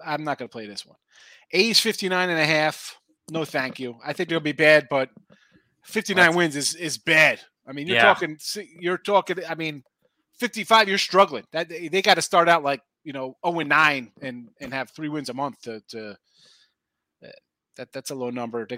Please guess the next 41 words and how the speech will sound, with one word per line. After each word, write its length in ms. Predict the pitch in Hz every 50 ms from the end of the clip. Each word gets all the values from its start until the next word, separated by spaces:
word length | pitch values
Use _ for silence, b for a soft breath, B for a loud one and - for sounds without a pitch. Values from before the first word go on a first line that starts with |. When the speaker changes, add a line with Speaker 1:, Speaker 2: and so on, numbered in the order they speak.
| - - -
Speaker 1:
I 80 | 151
think 180 | - - 180 160
they're 80 | 160 156
gonna 20 |
be 100 | 151 151
bad. 360 | 139 143 147 143 143 139 123 - - _ _ _
Are 100 | 127 127
they 100 | 127 123
fifty-five 520 | - 180 160 - 139 - - 147 143 143
win 180 | 143 143 139 131
bad? 320 | 139 135 135 135 135 131 - _ _ _ _ _ _ _
Eh, 60 | - 151 -
possibly. 480 | - 135 143 139 - 101 - 90 87 - _ _ _ _ _ _
Po-, 60 | 139
I 180 | 131 117 113 113
mean, 180 | 113 113 110 113
that 120 | 131 127
Speaker 2:
Possibly. 80 | 117 123
Speaker 1:
roster's, 560 | 123 123 113 - - 110 101 95 - - - -
yeesh. 260 | 120 110 - - - B B B B B B B B B B
Rays 320 | 139 160 185 196 196 170 190
eighty-eight. 440 | 185 175 175 180 185 190 202 208 - -
I'm 120 | 175 226
gonna 160 | 233 226 143
go 140 | 120 113 110
over 200 | 107 98 101 98
the 80 | 92 92
Rays. 460 | 90 90 95 104 - - - - _ _ _ _ _ _ _ _
Speaker 2:
Yeah. 260 | 139 127 120 110 107 107
Speaker 1:
I, 60 | 107 131
I 180 | - 151 165
like 200 | 165 165 151 -
the 60 | 147
Speaker 2:
Um, 60 | 127 131
Speaker 1:
Rays 200 | 131 123 113 123
every 220 | 117 110 117 110
year. 220 | 107 107 107 104 -
They're 100 | - 123 120
a 40 |
good 180 | 107 117 107 -
team. 200 | - 113 110